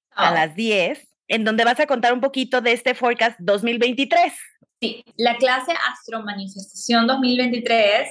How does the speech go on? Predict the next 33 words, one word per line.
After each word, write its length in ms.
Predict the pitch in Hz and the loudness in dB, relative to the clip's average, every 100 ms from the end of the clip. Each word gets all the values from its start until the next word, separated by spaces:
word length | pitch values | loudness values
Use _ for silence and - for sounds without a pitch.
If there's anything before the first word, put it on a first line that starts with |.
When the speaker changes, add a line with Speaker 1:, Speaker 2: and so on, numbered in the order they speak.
| - | -4
Speaker 2:
es 440 | 226 220 220 220 - 208 202 | -2 0 0 -4 -6 -6 -4
la 160 | 190 - | -4 -2
cuarta 400 | 240 226 233 247 | 0 0 -2 -8
edición, 680 | 233 214 - 208 196 247 285 | -8 -10 -12 -10 -8 -8 -8
me 120 | 180 | -8
parece 260 | 170 180 | -8 -10
que 60 | - | -12
es 40 | |
la 80 | 185 | -4
cuarta 220 | 208 214 | 0 2
edición 260 | 220 220 220 | 2 2 2
de 100 | 202 | 2
Astromanifestación 1080 | 185 190 190 190 190 190 - 190 233 226 240 | 0 -2 -2 -2 -4 -8 -10 0 2 4 4
que 60 | |
hacemos 420 | 254 233 226 240 - | 2 2 4 2 2
todos 180 | 254 262 | 2 2
los 160 | 254 | -2
fines 280 | 240 208 220 | -6 -6 -4
de 80 | 233 | 0
año 300 | 214 190 240 | 0 -2 -4
desde 200 | 240 226 | -6 -8
el 80 | 185 | -14
dos 100 | 190 | -12
mil 160 | 185 185 | -10 -10
diecinueve. 720 | 226 247 254 185 165 190 226 _ _ - - _ - | -12 -12 -8 -6 -4 -6 -8 _ _ -20 -20 _ 0
Y 280 | 277 285 294 | 2 4 2
en 200 | 262 254 | 2 2
ese 220 | 254 294 | 2 0
taller 580 | 285 285 277 254 233 - - | 0 2 4 4 2 -2 -6
lo 180 | 226 | -4
que 80 | 220 | -2
hago 320 | 226 226 233 | 0 0 0
es 280 | 233 196 - | -4 -4 -10